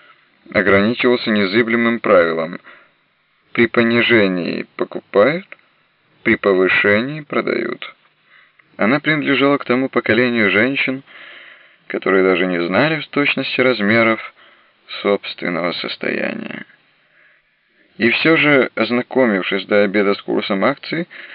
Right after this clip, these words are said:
она позволила себе сказать мужу: «Однако, друг мой, если саншельские акции падают, не пора ли начать их скупать?» Гигант кинул на жену яростный взгляд и отрезал:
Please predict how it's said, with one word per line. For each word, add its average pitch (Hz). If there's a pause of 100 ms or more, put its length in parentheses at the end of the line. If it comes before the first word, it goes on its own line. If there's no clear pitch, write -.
(200)
она 113
позволила 147
себе 139
сказать 139
мужу: - (920)
«Однако, 104
друг 160
мой, 151
если 127
саншельские 120
акции 104
падают, 87 (960)
не 101
пора 95
ли 98
начать 127
их 135
скупать?» - (1600)
Гигант 104
кинул 110
на 98
жену 98
яростный 95
взгляд -
и -
отрезал: -